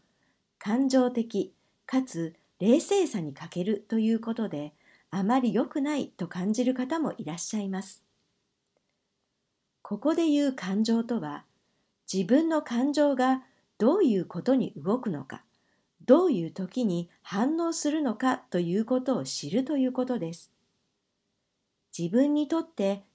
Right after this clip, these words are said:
何が大事なのか、なぜそうしたいのか、なぜそのことに腹が立つのか、なぜそのことにワクワクするのか、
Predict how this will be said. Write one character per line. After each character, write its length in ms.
何 300
が 140
大 260
事 120
な 120
の 120
か、 180
な 180
ぜ 160
そ 180
う 100
し 120
た 120
い 120
の 100
か、 220
な 180
ぜ 280
そ 160
の 160
こ 120
と 120
に 120
腹 300
が 120
立 200
つ 140
の 120
か、 220
な 160
ぜ 160
そ 140
の 160
こ 140
と 100
に 240
ワ 160
ク 120
ワ 120
ク 80
す 180
る 100
の 120
か、 180